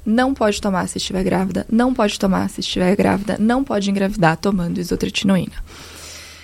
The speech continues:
É, ele não é um medicamento abortivo, mas ele é teratogênico. O que que é isso?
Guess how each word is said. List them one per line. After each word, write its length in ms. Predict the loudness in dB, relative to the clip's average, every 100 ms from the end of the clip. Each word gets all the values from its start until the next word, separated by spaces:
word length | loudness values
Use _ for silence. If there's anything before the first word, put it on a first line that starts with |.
| -20 _ -20 -6
É, 760 | -2 0 0 0 2 2 0 -2 -4
ele 180 | -2
não 200 | 0 0
é 80 | 0
um 60 | 0
medicamento 600 | -2 -4 -2 -2 -4 -4
abortivo, 1040 | 0 0 2 0 0 -4 0 0 0 -2 -4 -6 -18 -20 -20 -20 -8
mas 760 | 0 2 4 2 0 -4 -8 -4
ele 200 | -2 -2
é 100 | -4 -4
teratogênico. 880 | -2 0 0 -2 -4 -2 -2 -4 -8
O 40 | -8
que 120 | -4
que 120 | 0
é 40 |
isso? 400 | 0 0 -2 -6